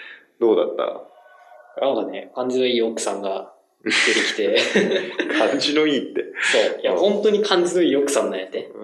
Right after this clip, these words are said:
Speaker 1: ん、あ、そう。
Speaker 2: で、なんか多分息子さんみたいな子で勉強しとって。
Speaker 1: うん。
Speaker 2: うん。いや、いい感じやったよ。
Speaker 1: <laughs>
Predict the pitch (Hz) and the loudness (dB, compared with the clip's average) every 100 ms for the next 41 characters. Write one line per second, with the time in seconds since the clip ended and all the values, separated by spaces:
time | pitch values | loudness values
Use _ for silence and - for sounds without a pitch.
0 | - 98 - - - - - - 139 156 | -10 -8 -4 -4 -4 -8 -8 -4 0 2
1 | 180 - 135 113 113 127 - 143 147 147 | 0 0 0 0 -2 -6 -8 -8 -4 -4
2 | 147 147 123 95 95 - _ _ _ _ | -4 -2 -2 -2 -6 -12 _ _ _ _
3 | - 101 98 101 101 101 104 - 113 92 | -4 -2 -2 -4 -4 -4 -4 -6 -6 -8
4 | - - - 104 95 87 87 - _ _ | -6 -6 -4 -4 -4 -6 -10 -18 _ _
5 | _ _ _ _ _ - 92 - - 117 | _ _ _ _ _ -16 -14 -14 -6 -6
6 | 120 - 123 117 113 110 107 110 107 - | -6 -8 -8 -8 -6 -6 -4 -4 -6 -8
7 | - - _ _ _ - | -16 -18 _ _ _ -6